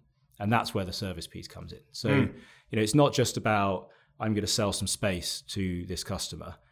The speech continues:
Speaker 1: It's about, "I'm gonna sell them some space, and on the back of that, I'm gonna sell them some insurance, some cleaning, some bins, some phones, some broadband, some gas," you name it. There's a whole heap of other non-core services which
Speaker 2: Yeah.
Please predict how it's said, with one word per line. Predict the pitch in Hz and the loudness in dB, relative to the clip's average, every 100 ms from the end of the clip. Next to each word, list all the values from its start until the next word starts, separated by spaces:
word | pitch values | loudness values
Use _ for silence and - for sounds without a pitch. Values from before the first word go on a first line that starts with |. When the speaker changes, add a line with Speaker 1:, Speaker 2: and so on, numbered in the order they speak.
| _ - | _ -14
Speaker 1:
It's | - | -8
about, | 101 98 95 - - 143 | -2 0 0 -4 -8 0
"I'm | 120 | 2
gonna | 110 | 2
sell | - 107 | 0 0
them | 95 | 0
some | - 98 | -2 -4
space, | - 143 92 90 104 | 0 2 2 -2 -4
and | |
on | 104 | -2
the | 107 | 2
back | 120 - | 2 2
of | 87 | -4
that, | 85 90 - | -6 -6 -6
I'm | 98 | -4
gonna | 92 | -4
sell | 95 107 90 | -4 -4 -2
them | 90 | -4
some | 90 92 | -4 -4
insurance, | 90 90 - 110 95 90 - | -2 -2 0 2 2 -2 -6
some | 95 | -8
cleaning, | - 110 101 87 87 | -4 -2 0 -2 -6
some | - 92 | -6 -4
bins, | - 98 85 85 - | -2 -2 -2 -6 -8
some | 90 | -10
phones, | 85 - 98 87 85 80 | -8 -2 0 0 -4 -6
some | - 85 - | -8 -10 -4
broadband, | 101 90 90 82 80 80 | -2 -2 -4 -8 -8 -12
some | - - | -12 -8
gas," | 104 92 90 - - - - _ | -6 -6 -8 -12 -12 -16 -20 _
you | 120 | 2
name | 110 90 | 2 0
it. | 85 | -4
There's | 98 | -4
a | 104 | 2
whole | 123 120 | 4 6
heap | 135 160 151 | 6 6 6
of | 123 | 4
other | 110 104 | 4 2
non-core | 104 98 - 98 | 0 -2 -2 -2
services | 92 101 90 - 87 90 | -2 -2 -4 -6 -6 -2
which | 113 | 0
Speaker 2:
Yeah. | 117 | 0